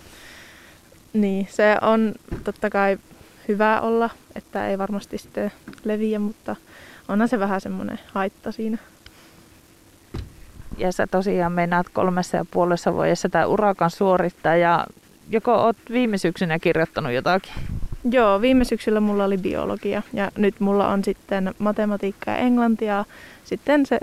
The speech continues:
Speaker 1: vielä kolmannella kerralla mulla on psykologia ja äidinkieli.
Speaker 2: Onko paljon nykyään tuota, että niinku ripotellaan tuolla lailla?
Speaker 1: No, kyllä aika paljon on niitä, jotka käy just silleen tasaisesti kolmeen vuoteen, että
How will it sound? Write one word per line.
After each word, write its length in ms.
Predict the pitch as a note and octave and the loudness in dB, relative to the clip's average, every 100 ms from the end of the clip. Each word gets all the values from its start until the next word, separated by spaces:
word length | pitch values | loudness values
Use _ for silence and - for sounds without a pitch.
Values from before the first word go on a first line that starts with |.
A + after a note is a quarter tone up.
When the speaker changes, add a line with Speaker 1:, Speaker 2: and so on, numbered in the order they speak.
| - - G#3+ | -6 -6 0
Speaker 1:
vielä 300 | G#3+ G#3 G3+ | 2 4 2
kolmannella 600 | G#3+ A#3+ A#3+ A3 G#3 G3+ | 4 6 6 6 4 2
kerralla 400 | G3+ G3+ G3 G3 | 2 2 0 0
mulla 220 | F#3+ F#3+ | -2 -4
on 60 | G3 | -4
psykologia 640 | - G3+ F#3+ F#3+ G#3 G3 | -4 -2 0 0 -2 -2
ja 100 | - | -2
äidinkieli. 500 | - G#3 G#3 - - - - - _ - | -2 -4 -4 -6 -10 -12 -20 -20 _ -2
Speaker 2:
Onko 260 | - E3 - | -2 0 0
paljon 360 | C4 C4+ A3 | 2 4 4
nykyään 440 | F#3 E3+ E3 E3 F3 | 2 0 0 0 2
tuota, 300 | F3 E3+ E3 | 2 2 0
että 200 | - E3 | 0 -4
niinku 380 | D#3+ - D#3 E3 - - F3+ | -4 0 0 0 -6 -2 0
ripotellaan 840 | G3 A3+ G#3 F3+ - D3+ D3+ D#3+ | 2 2 4 2 2 0 0 -2
tuolla 320 | - D3 D3 D3 | -2 -2 0 0
lailla? 300 | C3+ D3 G#3+ - - - - - - - - - | 0 0 -4 -6 -20 -20 -20 -16 -14 -14 -14 -2
Speaker 1:
No, 300 | A#3 A#3+ A#3 A#3 | 2 4 2 0
kyllä 420 | C#4 D4+ D#4+ D#4+ - - - - | 0 2 4 2 0 -10 -18 -4
aika 360 | - C4+ C4 B3+ - | 0 2 2 0 2
paljon 480 | C#4 C#4 B3+ G#3+ G3+ | 2 4 4 4 2
on 200 | G#3 G#3 | 2 2
niitä, 220 | G3+ F#3+ | 0 -2
jotka 180 | - G3 | -6 -4
käy 260 | G3 F#3+ | -2 0
just 220 | F#3+ - | -2 -6
silleen 500 | - G3+ G3 G3 G3+ - - - | -6 -4 -2 -4 -6 -8 -16 -8
tasaisesti 540 | - A3+ A3 A3 - G#3+ - | -2 2 2 2 0 -4 0
kolmeen 440 | G3+ G3 G3 F#3+ | 0 2 0 -4
vuoteen, 420 | G3 G#3 G3+ G#3 | -2 -4 -4 -6
että 280 | G3+ - G3+ | -6 -6 -8